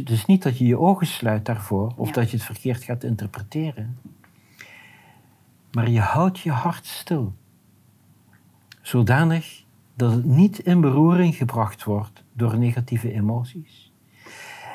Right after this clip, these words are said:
Speaker 1: En waardoor je ook niet jezelf kwijtraakt.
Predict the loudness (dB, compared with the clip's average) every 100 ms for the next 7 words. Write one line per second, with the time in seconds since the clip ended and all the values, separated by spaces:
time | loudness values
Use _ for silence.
0 | -18 -20 _ _ 4 6 6 2 -2 -16
1 | _ _ _ -2 2 2 2 2 0 2
2 | 0 2 4 4 2 0 4 4 4 4
3 | 4 0 -4 -4 -2 -2 -4 -6 -6 -10
4 | -20